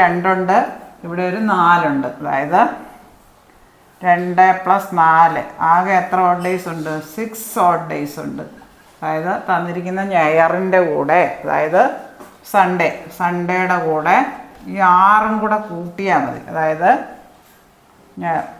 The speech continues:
ഞായർ, തിങ്കൾ, ചൊവ്വ, ബുധൻ, വ്യാഴം, വെള്ളി, ശനി, ആറ്. അതായത് ശനിയാണ്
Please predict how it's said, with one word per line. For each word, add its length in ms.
ഞായർ, 260
തിങ്കൾ, 380
ചൊവ്വ, 260
ബുധൻ, 300
വ്യാഴം, 500
വെള്ളി, 360
ശനി, 300
ആറ്. 300
അതായത് 320
ശനിയാണ് 460